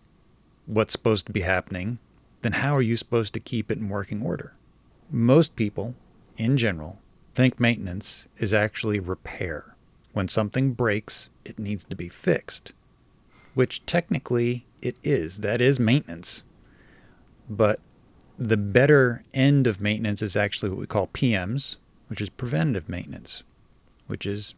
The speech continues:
regularly checking in on parts that wear out, replacing things before they break so that you have more uptime and it doesn't kill you in a critical moment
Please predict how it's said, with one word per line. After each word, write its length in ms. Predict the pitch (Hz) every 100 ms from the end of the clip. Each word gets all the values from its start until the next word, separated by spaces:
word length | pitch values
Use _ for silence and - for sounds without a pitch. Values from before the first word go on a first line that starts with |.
| _
regularly 580 | - 107 104 110 110 117
checking 380 | 117 - 123 117
in 160 | 110 110
on 160 | 104
parts 340 | - 110 107 -
that 160 | 110
wear 260 | 107 107 101
out, 300 | 98 110 120 -
replacing 600 | - - 110 - 110 101
things 340 | 110 107 101
before 480 | 92 92 - 127 156
they 160 | 123
break 460 | 95 80 78 98 -
so 180 | - -
that 240 | 95 98
you 100 | 156
have 360 | 87 104 104 98
more 280 | 104 113 127
uptime 760 | 127 131 - 104 98 98 113 117
and 100 | -
it 120 | 107
doesn't 400 | - 123 120 101
kill 220 | - 143 139
you 200 | 117 110
in 80 |
a 60 | 98
critical 480 | - - 131 120 110
moment 520 | 107 131 117 101 -